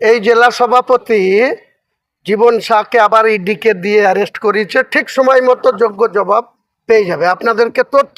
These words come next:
দিয়ে বলবো, তথ্য দিয়ে বলবো, ডকুমেন্টস আমার কাছে আছে,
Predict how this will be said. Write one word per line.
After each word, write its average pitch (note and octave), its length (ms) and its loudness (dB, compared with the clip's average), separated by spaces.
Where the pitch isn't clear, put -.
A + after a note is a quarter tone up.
দিয়ে C#4+ 180 2
বলবো, F3+ 320 0
তথ্য C4 340 2
দিয়ে D4 260 0
বলবো, C#4 380 2
ডকুমেন্টস C#4 600 0
আমার C4 240 0
কাছে C4+ 260 -2
আছে, A#3 340 0